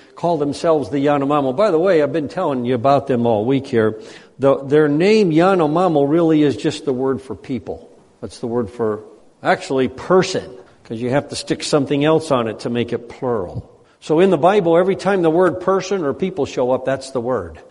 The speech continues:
'Cause there's no other word. There's no other way to say. When you ask them, "Who are we?" they say, "Uh, we're people."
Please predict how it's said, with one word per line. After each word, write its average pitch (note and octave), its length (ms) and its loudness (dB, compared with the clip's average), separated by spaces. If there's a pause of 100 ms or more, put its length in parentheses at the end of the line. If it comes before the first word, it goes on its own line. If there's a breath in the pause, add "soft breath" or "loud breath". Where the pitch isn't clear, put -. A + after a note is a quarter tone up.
(160 soft breath)
'Cause A#2+ 240 -8
there's A#2+ 180 -6
no C#3 220 0
other D#3+ 200 2
word. F#2+ 380 -12
There's A2 240 -12
no B2 300 -6
other A#2+ 260 -2
way A#2+ 280 -6
to G#2+ 100 -8
say. G#2+ 300 -10
When C3 180 -6
you C#3+ 100 0
ask D#3 180 2
them, D3 100 -6
"Who C#3 180 0
are D3 160 4
we?" C3 160 0
they B2+ 220 0
say, A#2+ 360 -2
"Uh, B2 360 -4
we're A#2+ 240 -2
people." A#2+ 560 -2